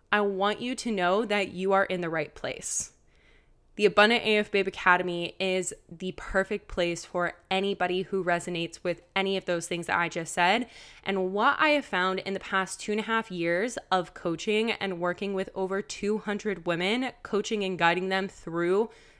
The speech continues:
their different mental, emotional, and energetic blockages,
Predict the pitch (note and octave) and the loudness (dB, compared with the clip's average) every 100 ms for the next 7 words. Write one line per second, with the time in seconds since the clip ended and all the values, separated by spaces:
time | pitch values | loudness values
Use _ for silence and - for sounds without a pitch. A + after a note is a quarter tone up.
0 | - F3+ F#3 F#3 F#3 G3 F#3 E3+ F3+ F3+ | -2 2 2 2 -2 -2 -4 -4 -2 -2
1 | F3+ G3 F#3+ F#3 F3+ F3 F3 - F#3 F3+ | -2 0 0 0 -2 -2 -4 -4 -4 -4
2 | - F3+ F3 E3+ E3 D#3 E3 D#3+ G#3 G#3 | -4 -4 -2 -2 -2 -2 0 0 0 -2
3 | C4+ D#4+ E4+ | 2 2 0